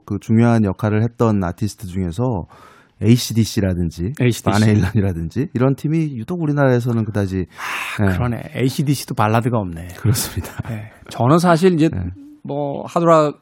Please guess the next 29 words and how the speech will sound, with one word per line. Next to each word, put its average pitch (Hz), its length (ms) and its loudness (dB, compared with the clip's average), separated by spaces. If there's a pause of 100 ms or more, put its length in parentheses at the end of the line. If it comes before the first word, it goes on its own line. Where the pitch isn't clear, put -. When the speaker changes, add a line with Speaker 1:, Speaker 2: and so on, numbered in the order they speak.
(140)
Speaker 2:
시대를 160 340 0
넘어서서 131 460 0
이제 117 120 -6
메탈의 131 380 2
시대로 151 240 -2
갔을 117 260 -4
때 143 160 -2 (1300)
가장 175 420 2 (640)
그 135 160 -6
위대한 147 340 4
그룹 131 160 -4
하나 190 240 -2
꼽으라 143 300 -2
그러면 107 420 -8
사람들이 156 300 0
이제 156 100 0
메탈리카 135 440 -2
많이 107 260 -2
이야기하는데 95 440 0
Speaker 1:
네. 90 60 -2
Speaker 2:
전 135 220 2
에이씨디씨거든요. 127 840 -4
Speaker 1:
네. 95 600 2
Speaker 2:
네, 107 260 -8
에이씨디씨가 156 1400 0
정말 143 260 0
정점에 151 500 0
있다. 107 540 -6
Speaker 1:
네. 92 240 0